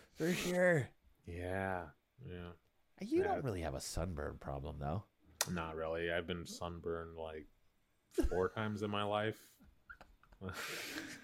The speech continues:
Speaker 1: And it's when you were in space nearer to the sun, or what? <laughs>
Speaker 2: No, it's like I was in, like, very long exposures to the sun without any sunscreen. Like,
Speaker 1: Ah.
Speaker 2: yeah, I was, like, in the sun for eight hours with no sunscreen or something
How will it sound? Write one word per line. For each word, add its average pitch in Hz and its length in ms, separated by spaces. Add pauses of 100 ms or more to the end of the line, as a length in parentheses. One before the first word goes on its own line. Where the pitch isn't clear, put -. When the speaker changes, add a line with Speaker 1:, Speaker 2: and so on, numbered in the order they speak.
(460)
Speaker 1:
And 165 180
it's 120 240
when 113 180
you 107 120
were 107 100
in 101 140
space - 680
nearer 104 600
to 117 140
the 98 120
sun, 113 680
or 104 160
what? 101 240 (100)
<laughs> - 80
Speaker 2:
No, 139 480
it's 151 200
like 120 220 (260)
I 120 100
was 123 180
in, 117 180
like, 95 160 (160)
very 110 340 (300)
long 95 440
exposures 90 760
to - 100
the 92 120
sun 101 380
without 80 340
any 82 140
sunscreen. 80 600
Like, 76 180
Speaker 1:
Ah. 69 60 (500)
Speaker 2:
yeah, 95 160
I 92 40
was, 98 100
like, 113 140
in 110 120
the 95 80
sun 92 280
for - 220
eight 98 180
hours 80 480
with 87 160
no 82 180
sunscreen 64 640
or - 40
something - 200